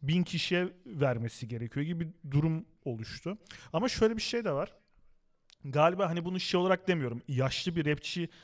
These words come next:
şeklinde söylemiyorum bunu. Bizim şu an elimiz şey gerçekten tam olarak rap müzik olmayabilir ya. Sadece hani rap müzik, e, nasıl diyeyim, prensibiyle yapılmış altyapılara insanlar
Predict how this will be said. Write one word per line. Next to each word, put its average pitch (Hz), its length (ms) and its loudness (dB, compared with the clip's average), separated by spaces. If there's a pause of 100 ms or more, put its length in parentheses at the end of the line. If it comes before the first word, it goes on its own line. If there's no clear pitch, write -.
(380)
şeklinde 156 520 -4
söylemiyorum 151 560 -2
bunu. 175 200 -6 (340)
Bizim 165 200 0
şu - 160 2
an 202 160 6
elimiz 208 240 2
şey 202 160 2
gerçekten 202 600 2 (760)
tam 180 180 4
olarak 190 320 4
rap 196 200 6
müzik 170 260 -2
olmayabilir 170 520 2
ya. 113 280 -6 (340)
Sadece 202 720 2 (480)
hani 160 320 0 (180)
rap 175 300 4
müzik, 180 460 0
e, 139 260 0
nasıl 151 300 -4
diyeyim, 123 260 -6 (460)
prensibiyle 165 840 2
yapılmış 156 480 0
altyapılara 170 600 0
insanlar 165 580 -2